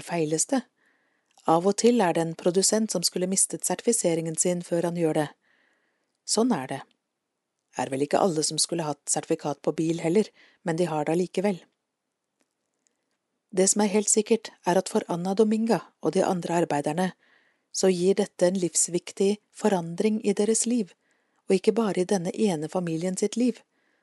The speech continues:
Det er ikke bare Anna sine barn som får skolegang. De andre som jobber på plantasjen, har også barn på skolen. Anna vet at når barna lærer å lese og skrive,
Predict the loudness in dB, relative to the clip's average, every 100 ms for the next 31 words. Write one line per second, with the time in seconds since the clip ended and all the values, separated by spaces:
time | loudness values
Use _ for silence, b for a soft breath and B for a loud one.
0 | _ _ -2 0 2 4 4 2 -2 -6
1 | -6 -4 -2 -2 -2 0 0 -2 -2 0
2 | 0 0 -2 0 0 0 -2 _ _ _
3 | _ _ _ _ _ 2 2 4 0 0
4 | 0 2 2 2 2 0 -2 -2 0 0
5 | -2 -2 -2 -4 -2 -2 -2 -4 -4 -2
6 | -4 -2 -4 0 0 0 -6 -14 _ _
7 | _ _ _ _ _ _ _ -2 0 2
8 | 2 0 -2 -8 -4 -2 -2 -4 -4 -2
9 | -2 0 0 2 2 0 0 0 0 0